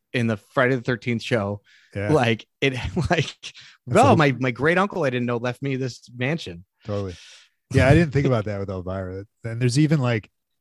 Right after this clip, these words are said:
Speaker 2: the evil guy in Elvira is very similar
Speaker 1: Yeah, and there's, like, a
Speaker 2: character.
Speaker 1: spell book that she, like, learns from. Like, it's
Speaker 2: Right.
Speaker 1: it's pretty.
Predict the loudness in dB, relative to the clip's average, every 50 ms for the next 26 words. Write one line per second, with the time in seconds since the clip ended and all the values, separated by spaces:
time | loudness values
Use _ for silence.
0 | _ _ _ _ _ _ _ _ _ -4 -2 0 0 0 -2 -2 0 0 2 2
1 | 2 2 2 0 -4 -4 -6 -8 -10 -8 -6 -6 -4 -2 -2 -2 -2 -2 -4 -4
2 | -8 -8 -6 -6 -6 -6 -6 -8 -8 -8 -8 -8 -8 -10 -12 -14 _ _ _ -12
3 | -12 -12 -10 _ 2 6 6 8 8 6 6 2 2 0 0 0 2 4 4 4
4 | 4 4 4 4 2 0 -2 0 0 0 2 2 2 0 0 -2 0 0 0 0
5 | -2 -4 -6 -8 -6 -4 -2 -2 -2 -2 -4 -6 -8 -8 -20 -20 _ _ -12 -10
6 | -6 -6 -6 -8 -8 _ _ _ _ _ _ -12 -12 -12 -12 _ -4 -2 -2 -2
7 | -4 -6